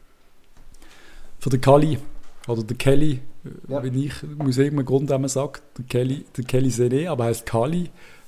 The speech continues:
Speaker 1: heisst Kali.
Speaker 2: Kali. Heisst nicht sogar Kali Sen?
Speaker 1: Kali Sen. Sené. Sen.
Speaker 2: Ah.
Speaker 1: Wir wissen es nicht. Kali Sen.
Speaker 2: Obadisha.
Speaker 1: Es könnte ein,
Speaker 2: Kali.
Speaker 1: ein Name sein. Kali Sen. Kai Sen. Kennst du Kai Sen?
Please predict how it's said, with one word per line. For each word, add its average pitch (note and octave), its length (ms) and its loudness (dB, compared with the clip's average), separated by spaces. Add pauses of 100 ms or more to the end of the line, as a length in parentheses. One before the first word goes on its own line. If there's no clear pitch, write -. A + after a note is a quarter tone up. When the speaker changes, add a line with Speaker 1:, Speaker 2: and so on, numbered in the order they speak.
(100)
Speaker 1:
heisst - 260 -6
Kali. A2 440 -2 (500)
Speaker 2:
Kali. B2+ 380 -6 (120)
Heisst A#2+ 140 -2
nicht F#3 80 -4
sogar E3+ 160 4
Kali C#3+ 280 4
Sen? D3 420 0 (500)
Speaker 1:
Kali B2+ 240 -2
Sen. B2 400 -2 (180)
Sené. A#2 520 0 (200)
Sen. A#2 520 -2
Speaker 2:
Ah. A2 140 -4 (520)
Speaker 1:
Wir C3 160 4
wissen D#3 240 4
es - 80 -6
nicht. G#2+ 240 -6 (140)
Kali D3 260 2
Sen. C3+ 160 2
Speaker 2:
Obadisha. B2+ 440 0
Speaker 1:
Es A2 40 0
könnte D3+ 200 6
ein, E3+ 120 8
Speaker 2:
Kali. E3 160 4
Speaker 1:
ein D3 60 2
Name C#3 300 4
sein. G#2+ 300 -2
Kali C3+ 240 2
Sen. A2+ 320 -2 (880)
Kai E3 260 8
Sen. A#2 440 2
Kennst E3+ 240 -4
du - 40 -12
Kai B2 180 -2
Sen? A#2 380 -4